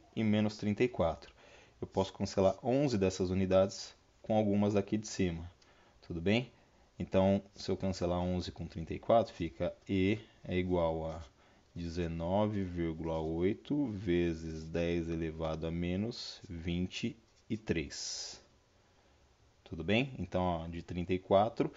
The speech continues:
eu tirei onze, se eu tiro dez é vinte e quatro, se eu tiro onze, vinte e três, vezes dez elevada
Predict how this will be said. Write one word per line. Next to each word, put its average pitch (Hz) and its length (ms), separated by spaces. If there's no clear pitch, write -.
eu 85 120
tirei 92 380
onze, 127 380
se - 200
eu - 40
tiro 92 240
dez 82 320
é 82 40
vinte 82 200
e - 40
quatro, 135 400
se - 100
eu 98 60
tiro 95 260
onze, 107 300
vinte 107 220
e - 60
três, - 520
vezes 92 600
dez 85 420
elevada 87 680